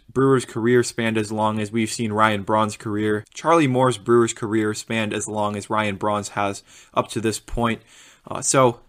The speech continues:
Charlie Moore, solid Brewer player, maybe not super random, but, um, definitely a player to remember. Um, but that wraps up today's episode of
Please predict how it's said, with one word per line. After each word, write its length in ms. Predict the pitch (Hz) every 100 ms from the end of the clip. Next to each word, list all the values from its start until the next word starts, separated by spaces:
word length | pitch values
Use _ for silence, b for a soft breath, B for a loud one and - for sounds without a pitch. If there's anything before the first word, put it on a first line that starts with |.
| _ _ -
Charlie 280 | 165 165
Moore, 420 | 151 139 143 135 - _
solid 420 | - - 170 160 131 _
Brewer 500 | - 135 139 135 131 _ _
player, 400 | - 120 120 120
maybe 260 | 143 143
not 260 | 139 131 117 B B -
super 440 | - 196 185 175
random, 520 | 131 123 120 120 120 -
but, 340 | 113 - -
um, 200 | 107 95
definitely 640 | - 135 143 135 127 120 b b b
a 80 | 117
player 400 | - 127 120 113
to 300 | - - 120
remember. 580 | 113 107 98 90 - 131 b b b b -
Um, 200 | 113 107
but 100 | 131
that 160 | 202
wraps 240 | 190 175 -
up 140 | 127
today's 340 | - 123 123 -
episode 560 | 127 - - 131 120 -
of 260 | 117 120 113